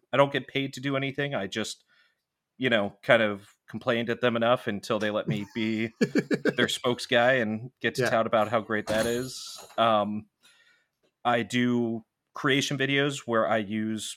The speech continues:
Speaker 1: random packs of trading cards to create stories. And, uh, beyond that, I just hang out on, in the tabletop space and have discussions with great creators.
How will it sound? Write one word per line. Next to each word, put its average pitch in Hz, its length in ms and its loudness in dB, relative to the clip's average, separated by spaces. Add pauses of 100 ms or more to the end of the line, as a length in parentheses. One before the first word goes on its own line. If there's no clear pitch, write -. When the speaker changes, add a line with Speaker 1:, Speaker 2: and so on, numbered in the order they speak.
(140)
Speaker 1:
random 117 340 0 (200)
packs - 360 0
of 104 380 -2
trading 139 360 -2
cards 139 460 0
to - 80 -16
create 107 280 -4
stories. 143 640 -4
And, 107 440 0
uh, 104 300 0 (540)
beyond 139 220 6
that, 160 240 2
I 120 120 4
just - 420 -6
hang 120 180 -4
out 117 300 2
on, 113 500 0
in 117 140 -4
the 104 240 -4 (100)
tabletop 127 480 0
space 120 400 -6
and 107 280 -6 (500)
have 120 200 4
discussions 117 600 -4
with 117 260 -4 (300)
great 117 280 -4 (520)
creators. 127 520 -2